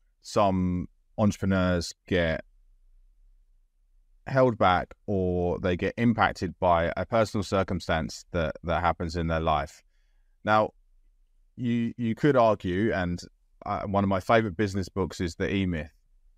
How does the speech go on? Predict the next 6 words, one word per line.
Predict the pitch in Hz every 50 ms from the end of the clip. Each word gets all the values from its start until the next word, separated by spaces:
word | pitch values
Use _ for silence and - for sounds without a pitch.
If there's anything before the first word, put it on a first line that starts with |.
| -
and | - 95 95
he | 98 104 110
talks | 98 - - 135 143 - - -
about | 90 90 78 78 87 95 - _ -
essentially | 107 95 - 110 98 98 92 - 101 95 92 92 90 90 87 85 _ _ _ _ _ _ _ _ _ _ _ _ _ _ -
where | 98 98 107 107 107 104 101 98 98 98 95 -